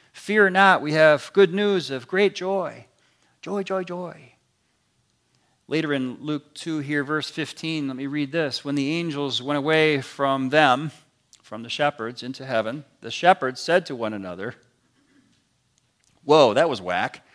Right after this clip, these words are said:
Is that what they said? No. <laughs> What did the shepherds say to one another?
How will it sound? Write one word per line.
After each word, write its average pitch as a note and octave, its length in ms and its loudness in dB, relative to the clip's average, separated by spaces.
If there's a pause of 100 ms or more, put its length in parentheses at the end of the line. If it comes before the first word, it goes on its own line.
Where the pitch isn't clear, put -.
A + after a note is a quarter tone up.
(120)
Is A#2 80 -10
that A#2+ 120 2
what C#3 120 -4
they D#3+ 80 -4
said? D#3+ 320 -2
No. G2 200 -6 (160)
<laughs> A#2+ 80 -12 (400)
What G#3+ 160 0
did A#3+ 140 -6
the A#3+ 80 -4
shepherds B3 380 0
say A#3+ 180 0
to B3+ 80 -4
one A3 160 0
another? C#3 440 0